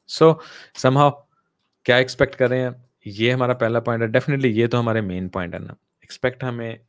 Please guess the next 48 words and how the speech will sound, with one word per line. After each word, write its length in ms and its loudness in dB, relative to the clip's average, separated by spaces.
ये 280 -8
करना 320 -10
है, 200 -12
ये 160 -4
करना 280 -4
है, 100 -10
तो 200 4
शॉर्ट 340 2
पकड़नी 360 2
है, 160 0
शॉर्ट 300 0
पकड़नी 400 -2
है 140 -4
नीचे 300 2
से, 220 -2
तब 200 4
यहाँ 240 4
पे 100 4
हमने 240 0
अब 200 -2
कुछ 220 -4
नहीं 120 0
करना 280 -4
है, 120 -8
न-, 60 -14
निकलने 560 0
की 200 -12
सूरत 340 -6
में 120 -6
रिएक्शन 420 -6
देखना 280 -8
है 80 -10
कि 80 -16
क्या 200 0
हम 160 -4
यहाँ 220 2
से 120 -2
लेते 220 2
हैं 100 -2
तो 60 0
हमें 220 -4
यहाँ 180 -6
से 120 -10
लॉन्ग 260 -10
पकड़नी 380 -8
है, 80 -14
और 140 0
इधर 260 2